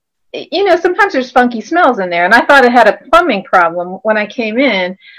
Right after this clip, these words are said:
But then the next day, it was upstairs. And the next day I went back and the smell was somewhere else. I'm like, "Okay, that's not a plumbing problem. That's, that's something else." <laughs> So there's lots and lots of energy, lots of stuff there. Um,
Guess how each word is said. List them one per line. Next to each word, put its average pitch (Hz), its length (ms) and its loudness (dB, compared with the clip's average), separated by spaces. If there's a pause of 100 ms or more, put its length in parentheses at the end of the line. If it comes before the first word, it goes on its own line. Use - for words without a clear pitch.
(160)
But 269 120 2
then 285 140 4
the 277 80 6
next 285 360 4
day, 277 260 6
it 240 60 6
was 240 140 2 (140)
upstairs. 233 540 2
And 220 180 -6
the 247 40 0
next 269 280 -4
day 294 140 4
I 311 140 0
went 208 200 -4
back 226 280 2
and 240 140 0
the 220 220 0
smell 277 340 2
was 220 260 -2
somewhere 220 260 2
else. 202 80 0
I'm 214 100 0
like, 220 160 2
"Okay, 220 300 4
that's 202 260 0
not 240 160 2
a 240 40 -2
plumbing 214 360 -4
problem. 185 320 0
That's, 220 280 2
that's 254 200 2
something 254 260 2
else." 233 300 0 (260)
<laughs> 262 80 -2 (300)
So 311 100 2
there's 302 220 4
lots 302 380 2
and 294 100 0
lots 285 300 2
of 240 80 -2
energy, 240 400 -2
lots 240 260 0
of 220 100 -4 (200)
stuff 269 420 -2 (100)
there. 170 400 -2 (540)
Um, 220 600 2